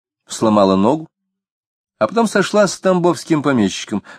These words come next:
родила дочь. Помещик помер, бабушка открыла магазин мод в Тамбове. Мать училась в гимназии, кончила.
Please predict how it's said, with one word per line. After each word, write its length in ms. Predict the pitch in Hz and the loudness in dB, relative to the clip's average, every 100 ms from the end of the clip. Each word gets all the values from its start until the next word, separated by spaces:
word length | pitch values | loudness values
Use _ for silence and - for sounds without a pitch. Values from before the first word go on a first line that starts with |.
| - | -2
родила 460 | 123 120 131 143 | 0 4 4 4
дочь. 480 | 131 113 101 87 - - - | 2 4 4 2 -6 -20 -4
Помещик 600 | 123 120 113 - 123 - | 2 2 2 0 -4 -2
помер, 440 | - 160 202 117 - - - | 0 2 2 -2 -4 -20 -6
бабушка 560 | 101 127 165 - - | 2 2 2 -2 -2
открыла 320 | 107 - 131 | -2 0 0
магазин 380 | 147 104 95 135 | 2 0 0 2
мод 320 | 123 104 101 | 4 4 2
в 100 | - | -2
Тамбове. 640 | - 110 98 95 98 95 - _ _ _ _ _ | -6 -4 -2 -2 -2 -2 -6 _ _ _ _ _
Мать 320 | 208 233 220 220 | 0 0 0 -4
училась 420 | 190 - 202 185 | -6 -2 0 -2
в 80 | 165 | -2
гимназии, 800 | 175 170 143 98 87 80 87 | -2 0 2 2 0 -2 -4
кончила. 720 | 87 139 180 190 - - 165 | -4 0 2 2 -2 -2 -2